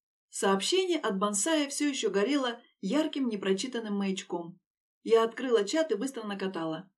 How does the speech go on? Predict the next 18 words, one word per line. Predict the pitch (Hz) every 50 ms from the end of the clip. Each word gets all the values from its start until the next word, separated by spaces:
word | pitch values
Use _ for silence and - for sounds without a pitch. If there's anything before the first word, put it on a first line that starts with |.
| _ _ _ _ _ _ _ _ _
«Мою | - 320 330 330 330 330
работу | 330 320 320 392 381 381 302 277
оценили | 269 269 - 285 285 339 339 302
как | 277 - 302 302 -
перспективную». | - 294 285 - - 262 254 - - 208 208 202 202 202 202 196 196 - _ _ _ _ _ _ _ _
Ответ | - 196 196 190 202 285 294 -
пришел | - 339 320 - 311 311 311
почти | - 311 302 - - 320
сразу, | 302 - 247 214 202 196 196 208
будто | 196 220 226 - 254
мужчина | 247 262 269 - 285 262 247 247
сидел | 247 - 254 220 240 247 240
в | 240
чате | - 277 311 330 311 - 196 185 - - _ _ _ _ _
и | - 277
ждал | 285 269 - 262 277 285 294 277
только | 254 247 247 247 247
меня. | 233 226 202 185 165 165 165 -